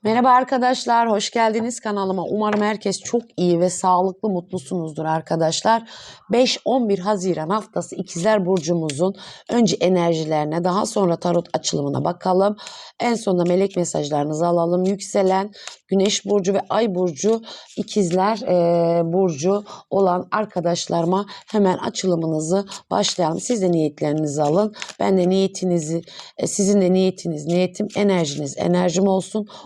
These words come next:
Okumamız, açılımımız bitene kadar, bitene kadar arkadaşlar hemen başlatalım açılımınızı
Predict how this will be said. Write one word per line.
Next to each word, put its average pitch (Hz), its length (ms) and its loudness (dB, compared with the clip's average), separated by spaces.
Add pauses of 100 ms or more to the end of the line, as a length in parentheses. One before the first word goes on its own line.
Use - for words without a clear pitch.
Okumamız, 151 580 -2
açılımımız 180 640 2 (280)
bitene 208 380 0
kadar, 156 560 -4
bitene 196 500 0
kadar 151 280 -2
arkadaşlar 151 760 -2 (360)
hemen 156 380 2
başlatalım 196 920 0 (560)
açılımınızı 175 1000 2